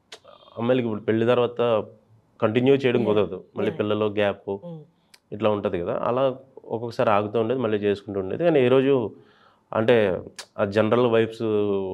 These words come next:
Speaker 1: ఉండే
Speaker 2: ఆ,
Speaker 1: ఇదిలో
Speaker 2: ఆ.
Speaker 1: ఎప్పుడూ లేదు తను. తనకు
Speaker 2: ఫుల్,
Speaker 1: తెలుసు,
Speaker 2: ఫుల్
Speaker 1: ఆ, తను
Speaker 2: సపోర్ట్.
Speaker 1: ముందు నుంచి, మన లవ్ మ్యారేజ్,
Speaker 2: ఓకే.
Speaker 1: నాకు ఇంట్రెస్ట్ అని తనకు తెలుసు ముందు నుంచి. ఆ, తనే సపోర్ట్ చేస్తుంటది.
Speaker 2: ఫుల్
Speaker 1: ఇప్పుడు
Speaker 2: సపోర్ట్
Speaker 1: Infosys-లో
Speaker 2: తను.
Speaker 1: చేస్తుంది తను.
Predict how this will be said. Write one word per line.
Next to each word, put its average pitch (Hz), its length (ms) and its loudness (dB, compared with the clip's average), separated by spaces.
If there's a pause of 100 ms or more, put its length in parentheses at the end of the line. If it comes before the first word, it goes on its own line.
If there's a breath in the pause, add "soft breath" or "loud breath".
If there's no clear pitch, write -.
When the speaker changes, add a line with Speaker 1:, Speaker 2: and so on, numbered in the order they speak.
(120)
Speaker 1:
ఉండే 110 340 4
Speaker 2:
ఆ, 107 140 0
Speaker 1:
ఇదిలో 101 160 2
Speaker 2:
ఆ. 127 40 6
Speaker 1:
ఎప్పుడూ 117 240 -2
లేదు 113 320 0
తను. - 300 -8 (200)
తనకు 123 180 0
Speaker 2:
ఫుల్, - 20 0
Speaker 1:
తెలుసు, 120 300 0
Speaker 2:
ఫుల్ 101 140 0
Speaker 1:
ఆ, 92 60 2
తను 95 180 -2
Speaker 2:
సపోర్ట్. 92 100 -6
Speaker 1:
ముందు 104 140 -2
నుంచి, 131 220 0 (140)
మన 87 200 -6
లవ్ 87 220 -4
మ్యారేజ్, 92 340 -2 (420)
Speaker 2:
ఓకే. 175 220 -16 (240)
Speaker 1:
నాకు 113 220 2
ఇంట్రెస్ట్ 110 320 -2
అని 143 80 0
తనకు 120 180 0
తెలుసు 98 300 -4
ముందు 92 180 -6
నుంచి. 92 360 -10 (540)
ఆ, 104 200 -4
తనే 95 180 -2
సపోర్ట్ 87 360 -8
చేస్తుంటది. 85 480 -12
Speaker 2:
ఫుల్ - 380 -20 (120)
Speaker 1:
ఇప్పుడు 208 200 -8
Speaker 2:
సపోర్ట్ 104 180 0
Speaker 1:
Infosys-లో 104 480 0
Speaker 2:
తను. 101 80 -2
Speaker 1:
చేస్తుంది 92 320 -2
తను. 90 280 -12